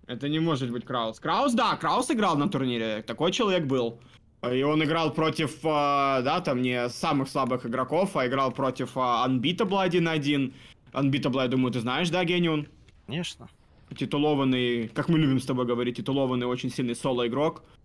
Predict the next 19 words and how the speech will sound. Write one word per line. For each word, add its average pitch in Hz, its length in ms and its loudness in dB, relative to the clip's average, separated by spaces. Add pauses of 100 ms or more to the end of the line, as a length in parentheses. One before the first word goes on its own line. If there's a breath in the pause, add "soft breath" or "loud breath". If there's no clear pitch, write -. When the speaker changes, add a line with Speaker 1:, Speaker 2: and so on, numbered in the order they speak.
(320)
Speaker 1:
Причём 135 340 -2
Краус, 127 480 -2
э, 120 400 0
не 123 120 -2
уступал 120 460 -2
ему, 104 180 -6
по-моему, 120 280 -4
там 113 140 -6
счёт 123 140 -10
закончился 120 460 -6
два 117 160 -2
один. 117 200 -2
Если 151 240 -2
сейчас 156 300 -4
это - 140 -8
Краус 170 440 0
на 147 120 0
Бультерьере 175 760 2
играет, 135 400 0